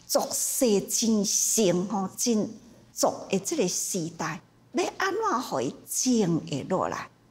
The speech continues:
唯有呢，咱爱好好用心来体会佛法啦。所以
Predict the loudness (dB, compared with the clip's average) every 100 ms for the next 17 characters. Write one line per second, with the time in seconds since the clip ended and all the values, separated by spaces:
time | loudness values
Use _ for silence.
0 | _ _ -4 -4 -4 -4 -4 -4 -6 -12
1 | -20 _ _ _ _ _ _ _ -20 -10
2 | -6 -6 -10 -20 _ _ -20 _ _ -4
3 | -4 -8 -2 2 2 2 0 0 0 0
4 | 0 0 -4 -2 2 4 4 4 2 0
5 | -6 -6 0 2 2 0 -2 -4 -4 -4
6 | -8 -18 _ -10 -10 -10 -18 -6 -6 -6
7 | -8 -8 -8 -12 -14 -14 -12 -4 0 0